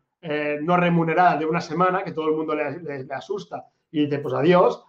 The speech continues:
eh, era al revés, decíamos, "Tienes esto, pero te va a permitir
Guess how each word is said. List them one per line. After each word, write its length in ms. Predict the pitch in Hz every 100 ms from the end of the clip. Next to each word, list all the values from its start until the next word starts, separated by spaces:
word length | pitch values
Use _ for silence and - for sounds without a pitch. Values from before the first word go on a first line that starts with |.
| _ -
eh, 240 | 160 156 - - -
era 160 | 165 175
al 80 |
revés, 240 | 170 165 202 170
decíamos, 380 | 160 147 - _ _
"Tienes 280 | 175 170 180
esto, 420 | 233 233 247 -
pero 360 | 165 196 233 226
te 100 | 160
va 60 |
a 40 | 156
permitir 600 | 175 180 175 190 233